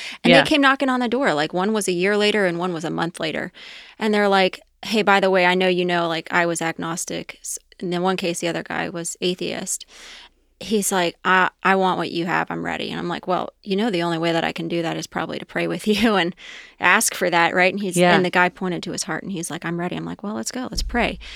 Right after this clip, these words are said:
Speaker 1: And it was
Speaker 2: Ugh.
Speaker 1: just real quick. Um, so I think leading by example for me,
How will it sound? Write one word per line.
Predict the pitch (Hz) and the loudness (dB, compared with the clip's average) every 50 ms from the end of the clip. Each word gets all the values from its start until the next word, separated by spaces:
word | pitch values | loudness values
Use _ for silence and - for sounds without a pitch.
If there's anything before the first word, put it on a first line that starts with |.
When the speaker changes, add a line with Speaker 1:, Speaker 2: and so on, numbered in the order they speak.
| - - - | -14 -6 -2
Speaker 1:
And | - 220 | 2 2
it | 220 196 | 4 4
was | 196 196 | 2 2
Speaker 2:
Ugh. | 220 | 2
Speaker 1:
just | 226 - - | 0 0 0
real | 220 226 | 0 -2
quick. | 214 - - 277 233 - - - - - - - - - - - _ - | -2 0 0 0 0 0 -2 -10 -18 -20 -18 -18 -18 -20 -20 -14 _ 0
Um, | 214 208 208 202 202 202 196 196 _ - - - _ _ - | 4 4 6 6 6 4 2 0 _ -12 -20 -20 _ _ -2
so | - - 277 247 233 220 - - _ _ | 4 6 8 8 8 6 4 0 _ _
I | - 220 226 | 4 4 4
think | 214 - - 240 226 214 | 4 4 2 2 4 4
leading | 220 214 214 233 254 254 | 4 4 6 6 4 4
by | 240 247 254 | 4 4 2
example | 240 214 202 196 190 190 185 196 190 190 | 2 2 2 2 2 2 2 2 0 0
for | 185 - - 190 | 0 0 2 2
me, | 185 185 185 180 170 165 170 202 | 4 4 2 2 2 0 -2 -4